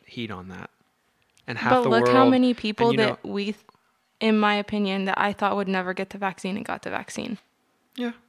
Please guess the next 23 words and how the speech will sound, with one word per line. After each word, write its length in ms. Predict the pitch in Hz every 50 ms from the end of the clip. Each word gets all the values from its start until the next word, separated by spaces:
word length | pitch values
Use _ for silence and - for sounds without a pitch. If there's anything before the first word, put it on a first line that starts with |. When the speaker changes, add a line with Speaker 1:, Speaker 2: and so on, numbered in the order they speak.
| -
Speaker 1:
and 100 | - 175
that's 120 | 196 214 -
fine. 300 | - 117 120 127 139 - _
But 140 | - 135 131
Speaker 2:
And 80 | 269 277
not 160 | 277 285 277
that 100 | 277 277
Speaker 1:
there's 60 | 226 220
Speaker 2:
I 40 | 220
Speaker 1:
also, 180 | - - -
Speaker 2:
care. 240 | 240 247 214 208 220
Speaker 1:
there's 140 | 226 151 143
Speaker 2:
Do 80 | 233
what 40 | 247 254
Speaker 1:
also 140 | - - 240
Speaker 2:
you 80 | 214
Speaker 1:
a 20 | 202
ton 80 | 226 226
of 60 | 202
Speaker 2:
want. 120 | 190 -
Speaker 1:
people 220 | 123 117 113 117 113
that 120 | 110 104 101
didn't. 320 | 107 117 123 113 107 -